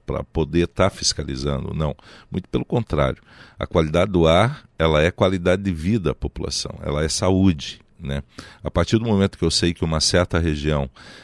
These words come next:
ela está com alto índice de poluição, a gente sabe as medidas que tem que tomar pra que elas, pra que aquelas pessoas não sofram com isso,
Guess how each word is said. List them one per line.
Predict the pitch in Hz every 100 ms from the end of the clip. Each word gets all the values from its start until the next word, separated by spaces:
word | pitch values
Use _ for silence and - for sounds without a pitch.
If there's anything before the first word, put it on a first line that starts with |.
| -
ela | 76 78
está | - 85
com | 82 80
alto | 87 113 95
índice | 90 104 90 -
de | 69
poluição, | 73 71 69 71 - 104 117 90 - - _
a | -
gente | 78 85 -
sabe | - 90 90
as | 82
medidas | 85 80 156 151
que | -
tem | - 85
que | -
tomar | - 82 76 90
pra | -
que | 113 -
elas, | 123 - - -
pra | 82 - _ -
que | 85
aquelas | 78 110 131 117
pessoas | - 78 - 95 139 85
não | 92 117
sofram | - 101 127 147
com | 135 165
isso, | 139 127 -